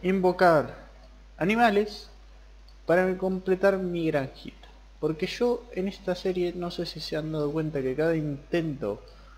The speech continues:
que he llevado a cabo para generar una granja para mí,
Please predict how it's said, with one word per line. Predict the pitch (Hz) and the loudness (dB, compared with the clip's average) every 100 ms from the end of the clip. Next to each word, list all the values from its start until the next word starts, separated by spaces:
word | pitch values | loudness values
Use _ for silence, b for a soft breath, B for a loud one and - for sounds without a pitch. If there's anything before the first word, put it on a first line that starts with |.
| b b - - | b b -8 2
que | 190 | 4
he | |
llevado | 226 214 208 202 190 | 4 2 4 4 4
a | |
cabo | 185 170 139 113 - - | 2 4 2 0 -10 0
para | 127 120 123 | 4 6 6
generar | 135 131 143 143 120 - - | 2 0 4 4 2 -4 -4
una | 160 175 | 2 4
granja | 180 180 156 - 120 | 6 6 2 -2 2
para | 156 208 | 2 2
mí, | 220 202 | 0 -4